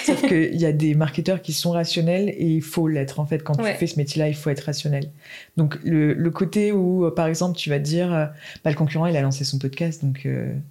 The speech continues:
Speaker 1: si je le fais pas, c'est que je suis en retard. »
Speaker 2: Mhm.
Speaker 1: Mais en fait, non. Si le concurrent se jette par la fenêtre, tu vas te jeter par la fenêtre,
Speaker 2: Voilà.
Speaker 1: toi aussi. <laughs> Donc, c'est,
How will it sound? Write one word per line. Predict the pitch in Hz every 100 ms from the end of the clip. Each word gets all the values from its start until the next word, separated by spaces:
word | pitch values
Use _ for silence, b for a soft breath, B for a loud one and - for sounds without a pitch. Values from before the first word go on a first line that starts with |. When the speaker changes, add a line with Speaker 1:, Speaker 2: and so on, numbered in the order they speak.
| -
Speaker 1:
si | -
je | 139
le | 135
fais | 135
pas, | 135 151
c'est | -
que | 131 135 120
je | 127
suis | - 123
en |
retard. » | - 165 147 - -
Speaker 2:
Mhm. | 240 233 233 - - _
Speaker 1:
Mais | 170
en | 156
fait, | 147 190
non. | 185 214 208 B B -
Si | 233
le | 196 180 165
concurrent | 208 190 185 180
se | 180 -
jette | 156 151
par | 151
la | 147
fenêtre, | 156 170 170
tu | -
vas | 147
te | 147 165 156
jeter | 147 190
par | 220 202
la |
fenêtre, | - 254
Speaker 2:
Voilà. | 269 330 240
Speaker 1:
toi | 370
aussi. | 339
<laughs> |
Donc, | 370 - 403 403 -
c'est, | 302 320 -